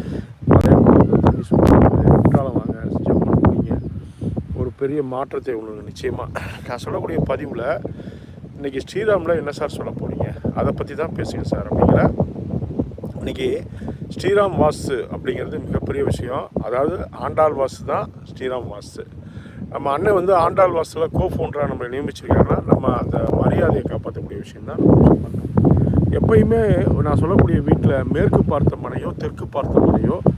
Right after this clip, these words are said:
இந்த விஷயத்தை நிச்சயமா செய்யக்கூடாது. மேற்கு பார்த்த வீட்டிலோ, தெற்கு பார்த்த மனையிலோ, இது போன்ற விஷயங்கள் செய்யறது ரொம்ப சிறப்பான,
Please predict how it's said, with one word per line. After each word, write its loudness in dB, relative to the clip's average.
இந்த 2
விஷயத்தை 6
நிச்சயமா 6
செய்யக்கூடாது. 6
மேற்கு 8
பார்த்த 6
வீட்டிலோ, 4
தெற்கு 8
பார்த்த 4
மனையிலோ, 6
இது 2
போன்ற 4
விஷயங்கள் 2
செய்யறது 4
ரொம்ப 6
சிறப்பான, 0